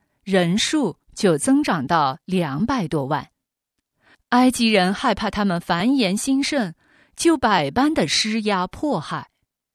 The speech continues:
上帝的选民为何总会让外邦人感到惶恐害怕呢？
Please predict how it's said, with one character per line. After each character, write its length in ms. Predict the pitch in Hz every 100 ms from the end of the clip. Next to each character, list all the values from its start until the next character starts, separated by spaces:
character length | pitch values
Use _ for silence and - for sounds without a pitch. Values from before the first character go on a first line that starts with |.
| _ _ _ _ _ _ _
上 440 | - - 339 330 247
帝 100 | 247
的 100 | 196
选 260 | 202 180
民 380 | 160 160 156 190 - _ _ -
为 240 | 254 233
何 300 | 226 180 196
总 240 | 233 185
会 140 | 160 240
让 260 | 240 202 202
外 300 | 302 302 214
邦 220 | 190 180
人 400 | 175 151 151 165 _ _
感 220 | 214 175
到 200 | 147 156
惶 480 | 139 - 156 151 233
恐 460 | 294 - 175 131 135
害 300 | - - 240
怕 380 | 196 - 277 277
呢？ 280 | 226 190 180